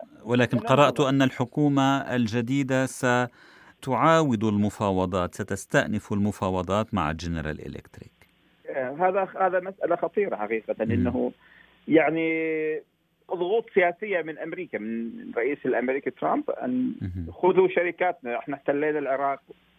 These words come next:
Speaker 2: آه، وغزوه يعني، وضحينا بجنودنا، استخدموا ال-، شركاتنا. نوع من الابتزاز، على الرغم من أن ال-، آه، أمريكا غزت العراق،
Speaker 1: مهم.
Speaker 2: دمرت العراق،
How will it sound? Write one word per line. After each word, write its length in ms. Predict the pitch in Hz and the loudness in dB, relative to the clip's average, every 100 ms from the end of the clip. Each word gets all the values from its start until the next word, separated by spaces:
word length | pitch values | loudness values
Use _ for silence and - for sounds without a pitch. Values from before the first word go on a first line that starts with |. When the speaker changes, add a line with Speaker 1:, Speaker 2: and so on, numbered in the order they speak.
| _ _ _ - | _ _ _ -6
Speaker 2:
آه، 320 | 117 120 110 | -2 0 4
وغزوه 580 | 127 127 - 139 156 151 135 | 4 6 4 4 0 0 -4
يعني، 540 | 120 - 110 143 170 _ _ - | -6 -6 -12 -12 -14 _ _ -10
وضحينا 960 | - 123 127 127 127 127 - 156 151 | -2 2 6 6 4 0 -2 -2 0
بجنودنا، 840 | 139 123 135 147 165 165 175 127 101 | -2 -4 -2 -2 0 0 -2 -4 -10
استخدموا 680 | _ 170 147 156 156 151 - _ _ _ - | _ -12 -8 -8 -6 -8 -10 _ _ _ -10
ال-، 460 | 127 - - - | -6 -6 -6 2
شركاتنا. 640 | - 165 165 175 170 104 - | 4 4 2 0 0 -10 -6
نوع 240 | 175 208 | -4 -4
من 140 | 170 160 | -2 -2
الابتزاز، 560 | 156 160 143 160 117 - | -2 -2 -2 0 -2 -8
على 200 | - 156 | -6 0
الرغم 420 | 156 196 180 151 127 _ _ _ _ _ _ | 4 2 0 -8 -18 _ _ _ _ _ _
من 160 | 151 147 | -2 -2
أن 200 | 170 165 | -2 0
ال-، 280 | 160 147 - | 0 -2 -6
آه، 320 | - 139 147 | -2 0 2
أمريكا 600 | 160 170 160 131 123 123 - 135 | 4 4 2 0 -2 -2 -6 -2
غزت 420 | 127 180 208 180 | 2 4 2 0
العراق، 440 | 120 117 120 139 - 147 | -6 -4 -4 -6 -12 -8
Speaker 1:
مهم. 180 | 120 | 2
Speaker 2:
دمرت 460 | 110 170 156 139 - | 4 4 4 2 -2
العراق، 440 | 113 110 113 127 | -6 -4 -4 -6